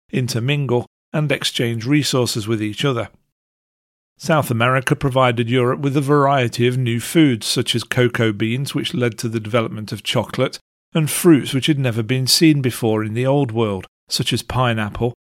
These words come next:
avocado, and papaya, whilst the people of the Americas were the recipients of things such as horses, cattle, and other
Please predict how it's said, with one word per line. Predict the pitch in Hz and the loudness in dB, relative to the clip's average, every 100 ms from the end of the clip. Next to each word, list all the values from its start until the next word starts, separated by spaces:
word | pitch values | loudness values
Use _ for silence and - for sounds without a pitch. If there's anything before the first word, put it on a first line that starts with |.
| _ - | _ -6
avocado, | 120 110 - 123 107 101 104 - | -4 -4 -2 -2 -2 -4 -6 -6
and | 113 - | -8 -10
papaya, | - - 147 135 104 - _ _ _ _ _ _ | -10 -2 0 0 -2 -8 _ _ _ _ _ _
whilst | 143 123 - | 2 2 0
the | |
people | - 143 123 117 | 2 2 2 0
of | 107 | 2
the | 123 | 2
Americas | 143 160 151 - 117 120 | 2 2 2 0 0 0
were | 147 | 0
the | 151 | 0
recipients | 156 151 127 131 139 135 | 0 0 0 0 -2 -4
of | 123 | -6
things | - 123 127 - | -4 -4 -2 -2
such | 123 - | -2 -2
as | 127 107 | -4 -4
horses, | 107 110 104 123 127 - _ - | -2 -2 -2 -4 -4 -8 _ -8
cattle, | - 107 - 120 - | -4 -2 -2 -6 -4
and | 139 139 | -6 -4
other | 190 160 131 | -2 0 0